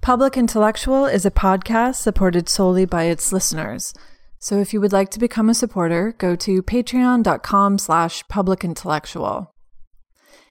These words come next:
In America and in Europe, the left has a problem. Unable to control the rise of populism and the extreme right,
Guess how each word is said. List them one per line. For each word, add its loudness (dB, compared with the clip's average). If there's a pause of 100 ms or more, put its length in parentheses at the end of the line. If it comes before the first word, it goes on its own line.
(120)
In 4
America 4
and 2
in 6
Europe, 2 (100)
the 0
left 2
has -2
a -4
problem. -6 (500)
Unable 4
to -4
control 2
the 2
rise 2
of -10
populism 2
and -2
the 0
extreme 0
right, -2